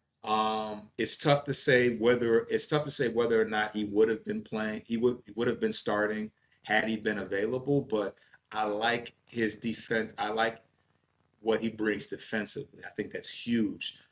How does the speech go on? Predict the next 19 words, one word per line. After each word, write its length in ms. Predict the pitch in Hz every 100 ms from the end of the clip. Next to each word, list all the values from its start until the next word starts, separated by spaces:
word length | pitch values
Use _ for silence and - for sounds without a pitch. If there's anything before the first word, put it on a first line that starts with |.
| _ _ -
Um, 580 | 92 92 92 92 90 85 82 _ _ _ _ _ _ _ _ _ -
I 80 | 98
think 260 | - 110 -
Fontecchio, 680 | 104 - 113 - 117 104 110
either 240 | 113 110
way, 240 | 101 104 107
is 120 | 104
the 60 |
first 340 | - - 107 -
guy 200 | 101 101
off 240 | 98 -
the 60 | -
bench, 480 | 101 101 123 - - _ _ _ _
um, 300 | - 98 92 -
outside 460 | 101 107 107 101
of 120 | 104 98
Marcus 360 | 101 98 95
Sasser. 540 | - 98 104 - 120 120 _ _ _ _ _ _ -
Um, 520 | 95 92 92 92 87